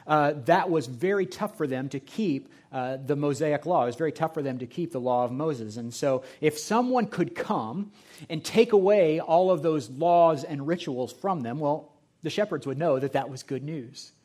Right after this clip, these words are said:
Well, the birth of Jesus, the Prince of Peace, was good news and is good news today. That's why Christmas is good news, and it's a good reason to celebrate. And so over the course of the next week, many of you are gonna celebrate, and you,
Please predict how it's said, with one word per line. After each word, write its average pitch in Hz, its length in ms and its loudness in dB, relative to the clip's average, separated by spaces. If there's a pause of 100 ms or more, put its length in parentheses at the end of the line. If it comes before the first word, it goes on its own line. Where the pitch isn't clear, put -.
(920)
Well, 151 120 0
the 143 100 -2
birth 190 320 -2
of 151 100 -4
Jesus, 147 560 -6
the 139 100 -8
Prince 165 240 -6
of 131 140 -8
Peace, 156 360 -4 (220)
was 170 340 4
good 110 200 -6
news 104 460 -16 (200)
and 147 140 0
is 175 400 2
good 135 160 -6
news 123 240 -8
today. 131 320 -4
That's 156 180 0
why 160 180 4 (220)
Christmas 214 400 2
is 131 100 -6
good 185 200 2
news, 185 420 -2 (380)
and 170 120 -4
it's 165 100 -4
a 170 60 0
good 185 240 6
reason 160 280 0
to 170 80 -8
celebrate. 127 560 -4 (720)
And 165 140 0
so 180 180 4
over 202 220 6
the 196 80 0
course 196 260 2
of 175 80 0
the 170 60 -2
next 175 240 -2
week, 190 200 4
many 175 220 -2
of 156 100 0
you 151 100 0
are 151 40 0
gonna 139 160 -2
celebrate, 180 680 0
and 120 120 -8
you, 117 120 -10